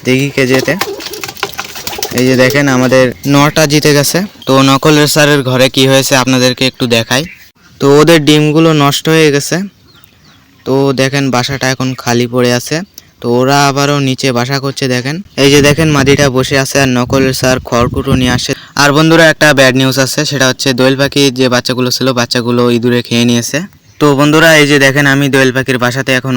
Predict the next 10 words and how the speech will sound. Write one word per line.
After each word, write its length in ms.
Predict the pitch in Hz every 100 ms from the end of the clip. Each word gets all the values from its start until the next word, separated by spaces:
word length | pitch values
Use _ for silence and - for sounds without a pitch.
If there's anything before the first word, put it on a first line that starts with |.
| 120
উঠেছি, 320 | 123 120 139 160 _
তো 40 | - 110
আপনাদেরকে 440 | 113 120 117 117 120
এখন 200 | 117 120 117 117
ফাঁকা 240 | 127 113 120
বাসায় 260 | 117 131 127 120
দেখতে 220 | 117 -
হবে। 160 | 117 127 165 _ -
তো 60 | 135 139 139
এটা 140 | 151